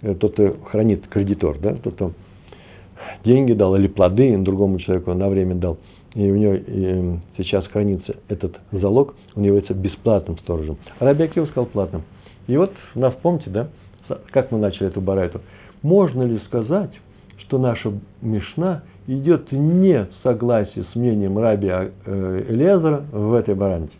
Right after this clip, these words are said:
барайте? Такой интересный вопрос. Я не задавал такой очевидный вопрос. Послушайте.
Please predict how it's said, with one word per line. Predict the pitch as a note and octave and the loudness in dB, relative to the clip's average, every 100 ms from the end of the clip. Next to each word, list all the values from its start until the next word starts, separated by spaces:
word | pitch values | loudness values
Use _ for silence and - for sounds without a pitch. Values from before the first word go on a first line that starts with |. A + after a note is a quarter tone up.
| - | -12
барайте? | G2+ G#2+ G2+ D#2+ - - - - - - - - | -2 0 0 -2 -10 -20 -20 -20 -20 -20 -20 -16
Такой | - C3+ | -2 2
интересный | C3+ C3 B2+ | 4 4 2
вопрос. | A2+ - E2+ - - - - - | -2 -2 -6 -6 -20 -20 -10 -2
Я | A#2 | 0
не | - G#2+ A2+ | 0 -2 -2
задавал | G2+ C3 C3 G2+ - - - - - - - G#2+ | 4 6 6 4 -10 -20 -20 -20 -20 -20 -16 -10
такой | G#2 C3 | 0 0
очевидный | - B2+ A2 G#2 | 2 0 2 4
вопрос. | G2 G2+ F#2+ | 4 2 2
Послушайте. | A#2+ B2 A#2+ F#2 - | 0 0 -2 -4 -8